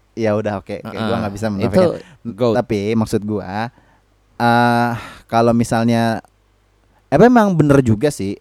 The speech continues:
Speaker 1: A D diistirahatin karena dia historinya injury prone-nya parah banget sih,
Speaker 2: Iya,
Speaker 1: ya
Speaker 2: heeh.
Speaker 1: kan? Karena ini salah satu kesempatannya Lakers buat dapetnya dengan LeBron yang cuman ada sisa dua musim lagi.
Speaker 2: Iya.
Speaker 1: A D-nya juga musim depan ada spekulasi untuk cabut juga
Speaker 2: Iya.
Speaker 1: gitu loh.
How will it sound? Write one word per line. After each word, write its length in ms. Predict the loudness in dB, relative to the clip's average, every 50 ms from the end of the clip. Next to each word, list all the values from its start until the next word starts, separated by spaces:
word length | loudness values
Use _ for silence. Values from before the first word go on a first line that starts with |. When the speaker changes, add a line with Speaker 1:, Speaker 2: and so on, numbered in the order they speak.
| _
Speaker 1:
A 100 | -4 -2 0
D 140 | 2 2 4
diistirahatin 840 | 4 4 2 2 0 -2 -2 -2 -2 -4 -4 -4 -4 -6 -6 -8 -10
karena 220 | -8 -4 -2 -2 0
dia 220 | 2 4 4 4 2 0 _ _ _ _ _ _ _ _
historinya 500 | _ -6 -2 2 4 6 6 6 4 4
injury 320 | 2 2 4 4 4 4 4
prone-nya 260 | 2 2 2 2 2
parah 300 | 0 -2 -2 -2 -2 -4
banget 280 | -4 -4 -2 -4 -4 -4
sih, 100 | -2 0
Speaker 2:
Iya, 140 | 2 2 2
Speaker 1:
ya 60 | 2 0
Speaker 2:
heeh. 100 | -2 -2
Speaker 1:
kan? 200 | -2 -2 -4 -4 -6 -8 -12 _ _ _ _ _ _ _ _ _ _
Karena 240 | -4 0 0 0 0 0 -2 _ _ _ -2
ini 280 | 0 0 2 0 0 0
salah 200 | 0 0 0 0
satu 180 | 2 0 0
kesempatannya 680 | 0 0 -2 -2 -2 -2 -2 -2 -2 -2 -2 -2 0 0 -2
Lakers 280 | -2 -4 -4 -6 -4
buat 140 | -2 0 0
dapetnya 460 | 0 -2 -2 -4 -4 -4 -4 -4 -6 -8
dengan 480 | -8 -8 -6 -4 -4 -4 -4 -4 -6 -8 _ _
LeBron 400 | -6 -4 -2 -2 0 0 0 0
yang 140 | -2 -4 -6
cuman 280 | -6 -6 -4 -4 -4
ada 160 | -4 -6 -6 -6
sisa 260 | -6 -8 -6 -6 -4
dua 160 | -2 -2 -2
musim 300 | -2 -4 -4 -6 -6 -6
lagi. 420 | -4 -4 -4 -4 -4 -4 -6 -6 -8 _
Speaker 2:
Iya. 280 | -6 -4 -4 -4 -6 -10 _ _ _ _ _
Speaker 1:
A 100 | -8 -8
D-nya 320 | -6 -4 -4 -4 -2 -2 -2
juga 380 | -4 -4 -2 -2 -2 -2 -2
musim 280 | -4 -6 -6 -6 -6 -4
depan 300 | -4 -4 -4 -4 -4 -4 -6
ada 200 | -6 -8 -8 -8
spekulasi 560 | -8 -6 -8 -8 -6 -4 -4 -4 -4 -6 -6
untuk 220 | -8 -6 -8 -8
cabut 280 | -8 -8 -8 -6 -6 -6
juga 360 | -4 -4 -2 0 0 0 0
Speaker 2:
Iya. 160 | 0 -2 -4
Speaker 1:
gitu 100 | -4 -6
loh. 140 | -8 -10 -12